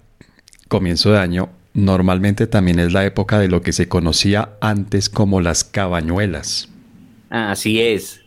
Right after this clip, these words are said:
Speaker 2: ¿no? Esas, esas predicciones. El otro día estaba revisando, profesor Páez, y encontré que eran unas prácticas que hacían sobre todo los campesinos y que lo que servían era para predecir el, el, el tiempo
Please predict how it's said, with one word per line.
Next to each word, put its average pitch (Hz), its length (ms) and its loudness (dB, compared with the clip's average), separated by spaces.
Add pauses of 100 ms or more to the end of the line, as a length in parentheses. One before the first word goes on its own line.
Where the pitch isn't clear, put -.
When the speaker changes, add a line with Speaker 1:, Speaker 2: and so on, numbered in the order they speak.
Speaker 2:
¿no? 110 260 0
Esas, 120 360 -2
esas 127 280 -6
predicciones. 135 800 -2 (140)
El 147 120 0
otro 143 220 0
día 185 140 2
estaba 190 300 0
revisando, 156 640 -4
profesor 147 400 -4
Páez, 165 360 -6
y 160 140 -4
encontré 123 640 -4 (340)
que 147 260 0
eran 151 200 -2
unas 180 220 -4
prácticas 185 540 -6
que 165 120 -8
hacían 123 220 -4
sobre 165 220 0
todo 123 180 0
los 139 160 -6
campesinos 160 600 -4
y 147 80 -6
que 147 100 -4
lo 123 160 0
que 107 120 -6
servían 113 480 -4
era 143 220 -2
para 151 240 -4
predecir 113 480 -2
el, 135 320 0
el, 117 480 -4 (460)
el 143 220 -4
tiempo 190 680 -2